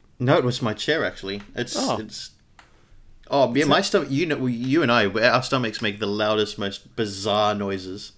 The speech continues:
Speaker 2: Oh, yeah. It's always at the worst times.
Speaker 1: It is. Oh, like, just before a movie <laughs> starts or something like that. I don't think my stomach's ever rumbled. Maybe once during an episode, though? I don't know.
Speaker 2: Yeah.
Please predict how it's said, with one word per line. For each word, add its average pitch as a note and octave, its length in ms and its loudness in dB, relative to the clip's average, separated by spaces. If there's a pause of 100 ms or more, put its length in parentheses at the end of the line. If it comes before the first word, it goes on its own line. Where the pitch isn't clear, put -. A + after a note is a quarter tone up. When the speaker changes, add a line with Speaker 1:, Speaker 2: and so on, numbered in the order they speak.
(160)
Speaker 2:
Oh, B2+ 280 2
yeah. G2+ 360 -6
It's A2+ 200 -8
always D3 200 0
at C3+ 80 -6
the A#2 80 -6
worst G2+ 420 -4
times. F2 440 -6
Speaker 1:
It C3+ 160 6
is. C3 400 4
Oh, B2+ 320 -4
like, A#2 180 -4
just C3+ 200 -8
before C3 200 -2
a A2 60 0
movie B2+ 320 -2
<laughs> - 20 -8
starts - 600 -4
or C#3+ 40 -6
something - 540 -6
like - 260 -8
that. - 200 -8 (320)
I B2 80 4
don't F#3+ 160 2
think B3 140 0
my A3 100 -2
stomach's D#3+ 320 -2
ever C3 240 0
rumbled. G#2+ 480 -2 (480)
Maybe E3+ 280 -6
once B2 320 -2
during B2+ 240 -2
an G#2+ 100 -4
episode, C3+ 440 -8
though? A#3+ 180 -10 (2000)
I A#2 120 0
don't G#2+ 140 -2
know. B2+ 60 0
Speaker 2:
Yeah. B2+ 440 2